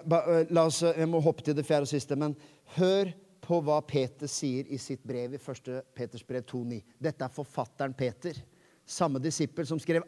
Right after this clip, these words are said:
"Aldri skal jeg fornekte, aldri skal jeg." Hør hva han sier i første Peters brev to ni. "Men dere er en utvalgt slekt,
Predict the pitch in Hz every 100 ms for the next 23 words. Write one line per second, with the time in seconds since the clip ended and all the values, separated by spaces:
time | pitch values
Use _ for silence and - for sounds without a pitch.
0 | 240 240 226 233 - 226 208 220 214 -
1 | 220 214 196 226 208 - - - 202 190
2 | 190 - 180 165 180 175 165 147 139 123
3 | 160 151 151 143 139 - - - - 151
4 | 165 131 190 165 165 170 156 175 - 175
5 | - 180 175 - - 165 - - -